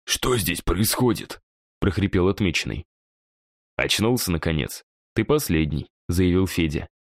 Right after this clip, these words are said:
Именно его голос недавно и слышал Алексей. «Где тебя взяли?» коротко спросил Тамир. «Эм, на территории бывших медведей»,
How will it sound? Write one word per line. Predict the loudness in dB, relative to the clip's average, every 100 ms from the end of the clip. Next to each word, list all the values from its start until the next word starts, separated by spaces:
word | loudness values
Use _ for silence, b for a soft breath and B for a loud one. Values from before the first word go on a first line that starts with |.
| _ -2
Именно | 2 2
его | 2 2
голос | 2 2 2 0 -6
недавно | -2 2 2 2
и | 0
слышал | 0 -2 0 0
Алексей. | 0 -2 -2 -4 -6 _ _ _ _ _ _ _ _ _ _
«Где | -2 2 2
тебя | 2 0
взяли?» | 0 0 -2 -2 -12 _ _ _
коротко | -2 0 0 -2
спросил | -4 0 0 0 2
Тамир. | 2 2 -2 -4 _ _ _ _ _ _ -4
«Эм, | -2 0 -2 -4 -8 _ _ _ -6
на | -4
территории | -2 -2 0 2 2
бывших | 2 0 0 -2 0
медведей», | -2 0 -2 -2 -6